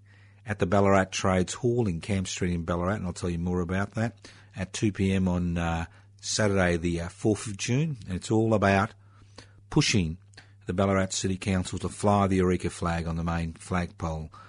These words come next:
on top of the, uh, Ballarat City Hall. Never in the history,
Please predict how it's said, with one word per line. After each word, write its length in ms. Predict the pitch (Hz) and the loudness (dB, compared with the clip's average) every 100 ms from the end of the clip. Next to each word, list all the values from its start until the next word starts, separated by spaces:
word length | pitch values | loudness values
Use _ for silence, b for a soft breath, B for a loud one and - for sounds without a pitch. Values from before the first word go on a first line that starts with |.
| B | B
on 100 | 90 | -10
top 280 | 82 - 82 | -6 -6 -4
of 120 | 82 | -4
the, 220 | 78 78 80 | -4 -4 -6
uh, 40 | b b - | b b -8
Ballarat 380 | 87 82 80 78 | -4 -2 -2 -2
City 300 | - 82 78 | -6 -6 -8
Hall. 340 | 78 76 78 - - B B | -10 -10 -12 -14 -20 B B
Never 360 | 95 113 127 123 | 6 6 8 6
in 100 | 110 | 6
the 80 | 92 | 4
history, 640 | 101 - - 80 73 | 2 0 -2 -4 -4